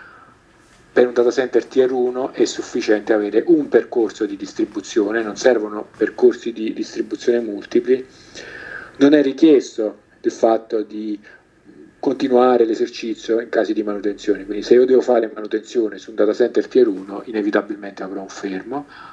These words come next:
non è richiesta la tolleranza al guasto. Adesso passiamo al tier due. Tier due inizia a introdurre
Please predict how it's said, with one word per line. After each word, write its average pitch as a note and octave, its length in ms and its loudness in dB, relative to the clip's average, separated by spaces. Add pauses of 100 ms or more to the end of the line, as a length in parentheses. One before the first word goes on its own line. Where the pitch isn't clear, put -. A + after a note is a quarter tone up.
non B2 140 0
è A#2 100 6
richiesta A#2+ 500 4
la G2+ 120 0
tolleranza G2 720 -6
al G2 160 -6
guasto. - 420 -6 (1400)
Adesso F3+ 340 0
passiamo A#2 560 0
al G#2+ 200 -8
tier G2+ 280 -10
due. - 240 -10 (1120)
Tier - 180 8
due D#3+ 320 6
inizia F3+ 360 -4
a - 40 -2
introdurre B2 680 2